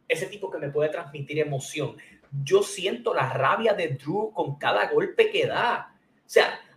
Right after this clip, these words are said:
Drew le ha podido traer un realismo a su personaje en los últimos meses y en su micrófono, que eran todos los elementos que yo decía, "Drew es bueno, pero le falta esto".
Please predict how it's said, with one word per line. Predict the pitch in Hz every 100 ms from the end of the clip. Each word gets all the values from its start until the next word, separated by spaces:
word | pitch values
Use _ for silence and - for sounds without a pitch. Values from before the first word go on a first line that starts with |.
| -
Drew | 139 - 247 269
le | 240
ha | 240
podido | 220 220 220 196
traer | 185 190
un | 202
realismo | - 185 170 190 190
a |
su | 185 165
personaje | 170 160 156 156 139
en |
los | 117
últimos | 151 - 202 190 143
meses | 156 156 - 110
y | 120
en | 123
su | - 143
micrófono, | 143 139 202 196 170 123 - _ _ _ _
que | 170
eran | 202 202 - -
todos | 214 247 240
los | 226 220
elementos | 214 214 269 - -
que | 135
yo | 135
decía, | 180 - 220 - - _ _ _ _ _ _ _ -
"Drew | - 208 277
es | 269 -
bueno, | 240 277 240 214
pero | 185 175
le | 160
falta | - 196 - 233 151
esto". | 180 - - - -